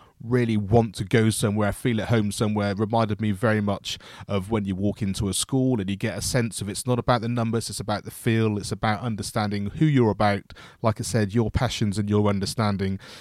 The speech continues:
And he really managed to encapsulate this in such a fantastic conversation. So I really hope you enjoy this, my conversation with David Hurwit,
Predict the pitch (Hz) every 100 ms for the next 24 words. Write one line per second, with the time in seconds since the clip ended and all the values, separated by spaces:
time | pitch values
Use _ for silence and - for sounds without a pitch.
0 | - 104 107 131 120 117 104 98 98 -
1 | 101 - 117 - 98 87 92 - 98 98
2 | - - 107 90 104 - 92 - 92 90
3 | 98 87 92 - 131 180 143 135 - 113
4 | 107 110 98 101 - - - - _ 143
5 | - 135 - 104 107 101 156 170 107 120
6 | 98 90 90